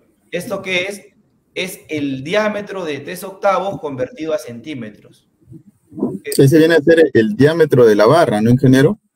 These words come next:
Speaker 1: Sí, esto es el diámetro de la barra, que antes estaba en pulgadas,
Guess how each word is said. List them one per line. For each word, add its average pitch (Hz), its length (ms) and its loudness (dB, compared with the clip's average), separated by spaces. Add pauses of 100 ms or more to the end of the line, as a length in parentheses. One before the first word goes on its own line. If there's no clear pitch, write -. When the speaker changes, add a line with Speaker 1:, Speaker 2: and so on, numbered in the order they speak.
(220)
Speaker 1:
Sí, 170 380 -10
esto 170 180 -4
es 196 80 -12
el 175 100 -10
diámetro 196 400 -8
de 165 100 -4
la 135 120 -6
barra, 175 540 -6
que 127 120 -10
antes 175 320 -10
estaba 170 280 -8
en 180 180 -16
pulgadas, 185 600 -6